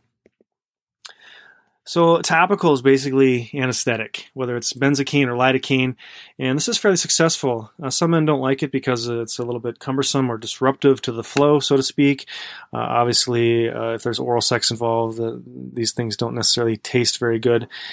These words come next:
and having a numb mouth or tongue isn't necessarily a desirable or pleasurable, uh, sensation. But the, the study and the data show that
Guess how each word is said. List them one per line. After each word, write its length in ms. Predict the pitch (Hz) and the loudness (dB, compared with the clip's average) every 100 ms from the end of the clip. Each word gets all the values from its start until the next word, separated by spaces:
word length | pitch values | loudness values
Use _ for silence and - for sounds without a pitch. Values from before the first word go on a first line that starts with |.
| - | -12
and 100 | - | -4
having 240 | 117 120 117 | 0 0 0
a 60 | |
numb 340 | 117 117 113 107 | -2 -2 -2 -6
mouth 260 | 127 117 113 | -4 -2 -2
or 60 | 113 | -4
tongue 300 | - 117 117 | -4 -2 -2
isn't 280 | 113 117 | -4 -6
necessarily 540 | - 120 - 123 117 120 117 | -6 -4 -2 -2 -2 -2 -2
a 160 | 117 110 - - | -4 -8 -14 -14
desirable 420 | - 127 123 120 | -2 2 2 2
or 140 | 123 117 | 0 0
pleasurable, 640 | - 135 127 117 120 117 | 0 2 2 0 -2 -2
uh, 140 | 117 120 - - | -4 -8 -16 -20
sensation. 520 | - 135 143 139 127 127 | -10 -2 2 2 2 0
But 260 | 135 - | -2 -2
the, 260 | - 147 151 | 0 2 2
the 160 | 139 139 | -2 -4
study 680 | - - 196 175 131 127 127 _ _ _ _ | -4 0 2 4 4 0 -2 _ _ _ _
and 100 | 139 | -6
the 60 | 123 | -2
data 340 | 139 156 135 | 2 2 2
show 380 | 123 - 143 135 | 0 0 2 2
that 340 | 127 123 - | 2 0 -2